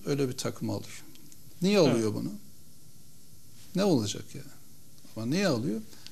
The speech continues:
Speaker 1: Diyor ki burası da bir sektördür diyor. Ben de buradan diyor güzel güzel bir yerlere getireyim diyor. Yıllardır şampiyon olmayan bir takım şampiyon yapıyor İngiltere Ligi'nde.
Speaker 2: Evet.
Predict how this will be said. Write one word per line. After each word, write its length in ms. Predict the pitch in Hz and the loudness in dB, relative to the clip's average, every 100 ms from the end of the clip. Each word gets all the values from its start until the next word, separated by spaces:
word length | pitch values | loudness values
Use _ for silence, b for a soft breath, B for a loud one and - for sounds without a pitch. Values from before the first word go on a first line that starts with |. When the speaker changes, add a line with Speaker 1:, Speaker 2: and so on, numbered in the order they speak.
| - | -2
Speaker 1:
Diyor 160 | 269 175 | 4 4
ki 160 | 160 147 | 4 4
burası 340 | 170 160 - | 4 4 2
da 40 | |
bir 60 | 147 | 2
sektördür 760 | - 147 139 - 156 139 113 110 | 4 2 0 2 2 2 0 0
diyor. 200 | 120 165 | -2 0
Ben 180 | 147 151 | 0 2
de 140 | 143 | 2
buradan 520 | 139 151 135 123 117 110 | 4 6 6 4 4 2
diyor 180 | 143 185 - B B B B - | 2 2 -4 B B B B 0
güzel 400 | 131 139 165 156 | 4 8 8 8
güzel 440 | 135 127 135 131 | 4 4 4 4
bir 120 | 131 | 4
yerlere 440 | 131 131 127 123 127 | 6 6 6 6 6
getireyim 560 | 110 104 - 107 104 | 6 2 0 0 0
diyor. 160 | 123 180 220 B B B - | 2 0 0 B B B 4
Yıllardır 500 | 139 175 170 156 135 | 6 8 8 8 4
şampiyon 480 | - 151 143 147 151 | 2 2 2 2 4
olmayan 420 | 156 139 127 123 | 4 4 4 2
bir 80 | 127 | 0
takım 280 | 127 190 | -2 0
şampiyon 440 | 185 160 143 - 139 | 0 0 -2 -2 -2
yapıyor 340 | 117 107 123 | -2 -2 -2
İngiltere 500 | 131 120 - 120 110 | -2 -2 -2 -2 -2
Ligi'nde. 340 | 101 107 104 - - - - - - - - | -2 -4 -6 -8 -10 -14 -14 -14 -14 -10 -6
Speaker 2:
Evet. 220 | 123 110 | -4 -4